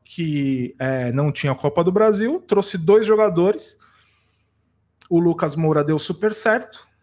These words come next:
né, de cara, e ajudou o São Paulo a ser campeão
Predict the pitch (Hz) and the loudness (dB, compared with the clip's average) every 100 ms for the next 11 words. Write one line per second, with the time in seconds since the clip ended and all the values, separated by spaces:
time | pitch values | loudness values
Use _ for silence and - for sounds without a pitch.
0 | _ - 156 190 156 - 180 190 269 320 | _ -8 -6 -6 -8 -2 2 2 0 -6
1 | - _ _ _ _ _ 247 294 302 359 | -14 _ _ _ _ _ -4 -4 -2 -2
2 | 254 269 320 359 320 269 262 294 277 294 | 0 0 -2 -8 -4 -2 0 -2 -6 -12
3 | 320 - 294 233 302 | -18 -12 -10 -10 -12